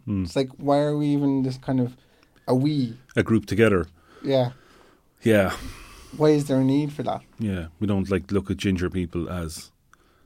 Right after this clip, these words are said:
Speaker 1: a collective group.
Speaker 2: Yeah.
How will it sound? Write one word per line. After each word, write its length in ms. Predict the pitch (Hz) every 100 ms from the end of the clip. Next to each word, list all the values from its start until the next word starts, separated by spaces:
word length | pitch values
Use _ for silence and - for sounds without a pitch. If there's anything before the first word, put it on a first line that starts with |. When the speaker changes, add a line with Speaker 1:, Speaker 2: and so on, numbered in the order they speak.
| _ _ _ _ _ _ _ _
Speaker 1:
a 60 | 107
collective 400 | 107 98 95 80
group. 340 | 90 80 - - _ _ _ _ _ _ _ _ _
Speaker 2:
Yeah. 160 | 160